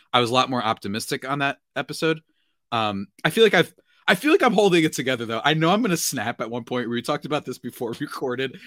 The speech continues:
and I know that I have some listeners, I think, that are waiting for when I finally snap. I don't think it's yet. I think it's the D-back series. We preview that. Uh, gonna be doing a preview probably for the Orioles next week as well.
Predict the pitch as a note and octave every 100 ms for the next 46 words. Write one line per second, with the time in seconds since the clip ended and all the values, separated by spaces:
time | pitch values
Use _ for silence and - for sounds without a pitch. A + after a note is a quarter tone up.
0 | - - D#3+ C#3+ D#3 G3 F3 D#3 C#3+ -
1 | B2 G#2+ A#2+ - B2 B2+ G#2+ G2+ B2 A2+
2 | A#2+ G#2+ G2 G#2 A2+ C3 C3+ - _ _
3 | - C#3 C3+ C#3+ D3 D3 C#3+ C#3+ - C#3
4 | D3 - B2+ D3 D#3+ - F#3 F3 E3+ C#3
5 | B2 A#2 G#2 G2+ A#2 C#3 - G#2+ G2+ F#2+
6 | F#2 - G2 F#2+ F#2+ - A#2+ - B2 A2
7 | G2+ G2 G2 - _ _ _ G#2 G2 C3+
8 | C3 B2 A#2+ A2 _ A#2 A2 G#2 G2 G2
9 | F#2+ F#2 G2+ F#2+ G2 F#2+ F#2 F#2 F#2 -
10 | F2+ G2 C3 D#3+ D#3+ D#3+